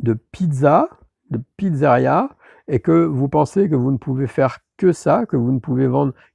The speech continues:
que des pizzas, alors vous, vous allez vous bloquer, vous allez vous enfermer à d'autres possibilités. Vous pourriez très bien vous dire, « Ok, je fais des pizzas, et alors, et si je faisais aussi des, des pâtes, et si je faisais aussi de la, des prestations à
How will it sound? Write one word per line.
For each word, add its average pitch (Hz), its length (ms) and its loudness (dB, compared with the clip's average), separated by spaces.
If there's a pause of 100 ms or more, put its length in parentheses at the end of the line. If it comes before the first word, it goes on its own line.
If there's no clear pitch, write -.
(140)
que 196 60 0
des 139 160 2
pizzas, 151 720 -2
alors 175 260 0
vous, 127 200 -2
vous 127 140 -2
allez 139 140 2
vous 127 240 -4
bloquer, 139 540 -4
vous 131 160 -4
allez 135 160 0
vous 117 380 -4
enfermer 143 540 -4 (300)
à 131 140 2
d'autres 170 340 0
possibilités. 190 720 -2 (460)
Vous 120 80 -6
pourriez 143 340 0
très 165 180 -2
bien 165 200 2
vous 147 120 0
dire, « 165 300 2
Ok, 143 160 -2
je 151 140 0
fais - 180 -8
des 117 80 0
pizzas, 139 520 -4 (280)
et - 60 0
alors, 143 200 2
et 139 60 -2
si - 160 -4
je - 60 -6
faisais 147 280 2
aussi 139 380 -4
des, 135 300 2 (320)
des 117 120 2
pâtes, 165 500 0
et 147 340 2
si 156 240 -6
je - 80 -10
faisais 151 320 2
aussi 165 560 -4
de 131 160 2
la, 131 560 2
des 180 320 -4
prestations 151 580 0
à 127 160 2